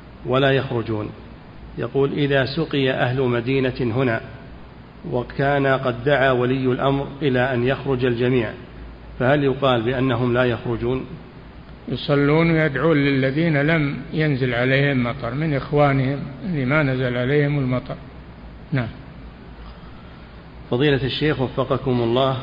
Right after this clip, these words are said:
Speaker 1: من اغتاب إنسانا فكيف يتحلل من ذلك؟ وهل لا بد من الذهاب له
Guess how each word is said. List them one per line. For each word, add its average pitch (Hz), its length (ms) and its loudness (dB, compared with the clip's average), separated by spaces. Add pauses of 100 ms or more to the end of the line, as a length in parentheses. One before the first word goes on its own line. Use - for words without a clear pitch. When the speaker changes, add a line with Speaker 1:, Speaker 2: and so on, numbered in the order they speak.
(280)
Speaker 1:
من 139 240 2
اغتاب 135 480 2
إنسانا 127 720 2 (960)
فكيف 147 420 2 (400)
يتحلل 135 720 0
من 123 300 4
ذلك؟ 113 520 0 (300)
وهل 143 280 2
لا 139 120 6
بد 127 260 0
من 123 240 4
الذهاب 120 640 0
له 120 280 2